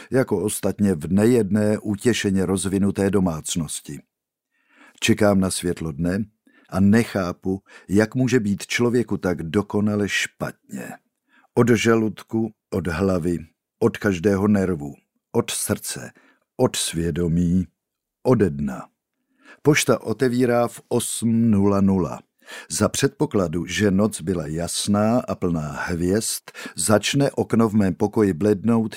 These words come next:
těsně před sedmou. V případě podmračené noci se den odkládá zhruba o půl hodiny. Pošta je úkol číslo jedna.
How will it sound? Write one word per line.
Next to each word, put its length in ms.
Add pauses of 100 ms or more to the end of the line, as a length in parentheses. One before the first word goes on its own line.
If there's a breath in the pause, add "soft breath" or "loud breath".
(140)
těsně 440
před 280
sedmou. 560 (580 soft breath)
V 120
případě 460 (120)
podmračené 840
noci 360
se 200
den 240
odkládá 720
zhruba 640
o 100
půl 340
hodiny. 480 (800 loud breath)
Pošta 440
je 180
úkol 480
číslo 540
jedna. 560